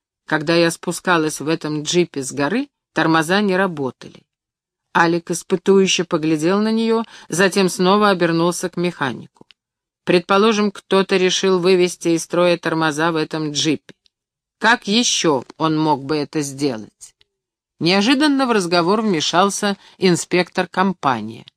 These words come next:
«Он мог бы намочить тормозные колодки».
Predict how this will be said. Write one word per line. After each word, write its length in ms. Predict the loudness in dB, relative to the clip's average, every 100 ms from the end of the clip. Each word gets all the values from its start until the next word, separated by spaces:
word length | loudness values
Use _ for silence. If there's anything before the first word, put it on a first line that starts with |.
| _ _ _ _ 0
«Он 240 | 4 6
мог 240 | 4 2
бы 480 | 2 4 4 4 0 _
намочить 600 | -2 0 2 0 -2 -4 -2
тормозные 560 | 0 2 2 0 0
колодки». 720 | 0 0 0 -2 -6 -20 -20